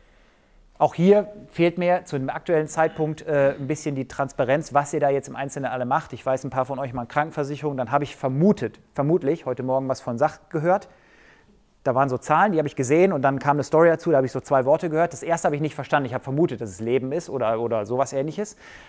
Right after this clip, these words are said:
Aber vom Prinzip her ist es eben so, daneben gibt's ja noch ganz viele andere Möglichkeiten, die man platzieren könnte. Und hier sage ich zum Beispiel in vielen Branchen immer,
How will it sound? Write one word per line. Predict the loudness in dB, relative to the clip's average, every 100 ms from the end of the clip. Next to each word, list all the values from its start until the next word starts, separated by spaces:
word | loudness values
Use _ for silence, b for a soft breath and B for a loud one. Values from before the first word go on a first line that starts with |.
| B
Aber | 0 0
vom | 0
Prinzip | -4 -4 -2 0
her | 2 0 -2 B B
ist | -2 -2
es | -2
eben | -2 0
so, | 2 2
daneben | 2 2 2 0 -2
gibt's | -4 -2
ja |
noch | -4 -2
ganz | -6 -4
viele | -2 0
andere | 0 0
Möglichkeiten, | 0 -4 -4 -4 -2
die | -4
man | -4 -2
platzieren | -6 -2 -4 -4
könnte. | -10 -12 -16 _ b b b b b b -2
Und | 2
hier | 6 6
sage | 6 2
ich | -4
zum | 0
Beispiel | 0 0 -6
in | -4
vielen | 0 0 0
Branchen | -2 -2 -4
immer, | -2 -2